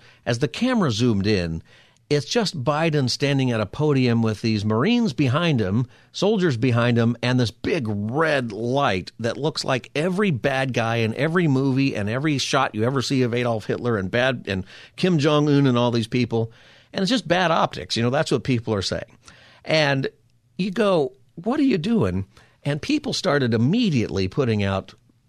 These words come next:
pictures that, of, you know, Star Wars and other things in it. And I laugh out loud at that. But lots of people just get, take it really personal. I think that's something that's changed in our culture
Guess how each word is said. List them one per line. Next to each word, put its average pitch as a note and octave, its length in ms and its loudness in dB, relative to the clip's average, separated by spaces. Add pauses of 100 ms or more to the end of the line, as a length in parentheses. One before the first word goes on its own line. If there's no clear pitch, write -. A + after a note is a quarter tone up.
(240)
pictures A2+ 640 0
that, - 380 0
of, F#2+ 560 -2
you F#2 120 -6
know, C2 180 -10
Star D3 540 0
Wars A#2 580 2
and F#2 100 0
other G#2 240 0
things F#2 380 -2
in F#2 120 -2
it. F2+ 140 -6 (120)
And G#2 140 -4
I G3 120 0
laugh C#3 280 2
out G2 160 -2
loud G2+ 200 0
at F2+ 80 -6
that. E2+ 180 -6
But C#3 120 -2
lots G#3 220 -4
of A3+ 100 -6
people D#3 280 -2
just A2 240 -2
get, - 300 -4 (1000)
take E3+ 300 0
it - 100 -4
really B2 220 0
personal. B2+ 500 -2
I C#3+ 140 -2
think D#4+ 220 -4
that's D#4 200 -6
something G#3 340 0
that's D#3 240 -2
changed E3+ 600 0
in A2+ 100 2
our F2 120 -4
culture - 580 -8